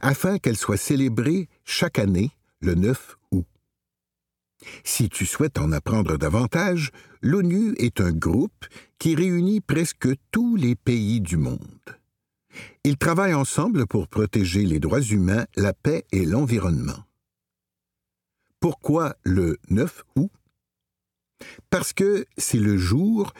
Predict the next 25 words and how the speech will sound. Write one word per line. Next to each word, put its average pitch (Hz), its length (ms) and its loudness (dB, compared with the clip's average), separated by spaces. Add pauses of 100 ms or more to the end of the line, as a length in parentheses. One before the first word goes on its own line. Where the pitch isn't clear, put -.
(220)
où 120 80 2
s'est 139 220 -2
tenue 151 360 2
la 117 180 2 (140)
toute 277 160 -2 (140)
première 117 460 2
réunion 135 680 2
du 101 220 0
groupe 95 320 0
de 90 100 0
travail 110 400 0
des 87 160 0
Nations 87 400 0
Unies 127 380 2 (320)
sur 190 300 -2
les 107 100 2
populations 104 640 0
autochtones, 98 720 -2 (340)
en 107 160 4
mille 180 320 2
neuf 147 160 0
cent 160 180 -2
quatre-vingt-deux. 87 760 0 (920)
Ce - 140 0
groupe 143 440 0